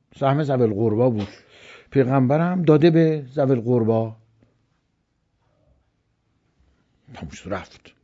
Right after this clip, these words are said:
از اموال بن نذیر، اموال یهودیای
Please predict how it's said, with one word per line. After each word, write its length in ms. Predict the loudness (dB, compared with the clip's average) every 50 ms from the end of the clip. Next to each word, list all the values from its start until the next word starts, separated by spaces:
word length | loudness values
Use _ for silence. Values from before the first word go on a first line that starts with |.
| _ _ _ _ _ _ _ _ -20 -20 -20 -20 -20 -20 -20 -20 -20 -20 -20 _ _ _ _ _ _ _ _ _ _
از 300 | -4 -2 -2 -2 -4 -10 -16 -14 -6
اموال 460 | -2 0 0 2 2 2 2 2 2
بن 200 | 0 0 0 2
نذیر، 840 | 2 2 2 2 2 2 0 -2 -2 -2 0 0 2 2 0 -2 -6 -12 -20 -20 _ _ -20 -14 -8
اموال 180 | -4 -4 -2 0
یهودیای 720 | 0 -2 -2 -2 -4 -2 -2 0 0 0 0 -2 -4 -8